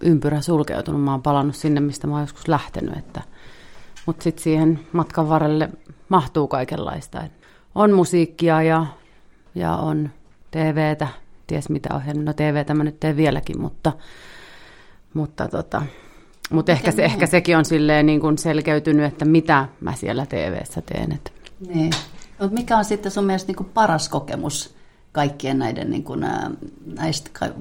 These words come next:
Speaker 2: paras kokemus näistä, niin kuin näiden eri uravalintojen seurauksena? Et mikä on niin kuin mielenkiintoisinta?
Speaker 1: No kyllä, kyllä mun mielestä kaikki on tosi ollut, siis se, jotenkin kun sä elät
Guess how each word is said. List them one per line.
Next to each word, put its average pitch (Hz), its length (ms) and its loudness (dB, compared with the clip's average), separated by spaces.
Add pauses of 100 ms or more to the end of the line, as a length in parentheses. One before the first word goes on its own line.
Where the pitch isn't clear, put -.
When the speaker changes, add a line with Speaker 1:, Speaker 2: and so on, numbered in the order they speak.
Speaker 2:
paras 165 260 -2
kokemus - 520 -4
näistä, - 320 -6
niin - 120 -4
kuin - 140 -8
näiden - 360 -6
eri - 340 -2
uravalintojen - 920 -2
seurauksena? - 640 -8
Et 156 80 -6
mikä 165 200 -4
on 151 60 2
niin 151 80 -2
kuin 165 100 2
mielenkiintoisinta? - 960 0 (540)
Speaker 1:
No 202 120 4
kyllä, 247 280 6 (920)
kyllä 202 200 6
mun 185 160 8
mielestä 165 240 4
kaikki 156 420 4
on 160 140 4
tosi 165 300 0 (380)
ollut, 175 300 -4 (260)
siis 233 220 -4
se, - 60 0 (320)
jotenkin 262 380 4
kun - 200 2
sä 233 160 8
elät 214 500 8